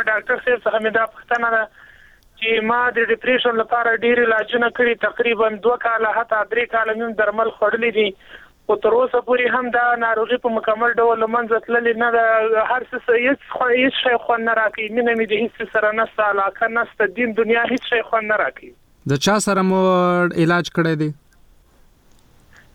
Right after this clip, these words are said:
Speaker 1: علاج مو دلته په پکتیا کې هم دا د نیورولوژیست دی، کابل کې مې هم کړی دی، علاج ګردیز کې مې هم کړی.
Speaker 2: ښه، او دوا اوس کومه خورئ؟
Speaker 1: دوا یو، یو رقم دوا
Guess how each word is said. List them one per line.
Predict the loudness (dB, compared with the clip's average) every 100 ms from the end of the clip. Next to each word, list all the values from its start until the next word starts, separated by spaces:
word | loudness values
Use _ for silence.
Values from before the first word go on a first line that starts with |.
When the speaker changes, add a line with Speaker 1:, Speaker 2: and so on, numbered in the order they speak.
| -2 0
Speaker 1:
علاج | 2 0 0 -2
مو | 0
دلته | -2 0 0 2 0 0
په | 2 4 4 2
پکتیا | -4 0 -2 0
کې | -4
هم | -2 0
دا | 0
د | 2 2 4 2 0
نیورولوژیست | -2 2 2 2 0 0 -4 -2 -2 -2
دی، | 0 0
کابل | 0 -2 -4
کې | -4
مې | -2
هم | -2
کړی | 0 0 2
دی، | 2 2
علاج | -2 -2 -2
ګردیز | -2 -2 -4
کې | -2
مې | -2
هم | -2 -2
کړی. | -2 -2 -10 _ _ -20 -12 -2
Speaker 2:
ښه، | 0 0 2 2
او | 4 2 2 2
دوا | 4 4
اوس | 0 -2 0
کومه | 0 0
خورئ؟ | -2 -2 -8 _ _ _ _ _ _ _ _ _ _ _ _ _ _ -20 -20 -14 0
Speaker 1:
دوا | 0 2 2 2
یو، | 4 4 4 2
یو | 2
رقم | 0 -2 -4 0
دوا | 2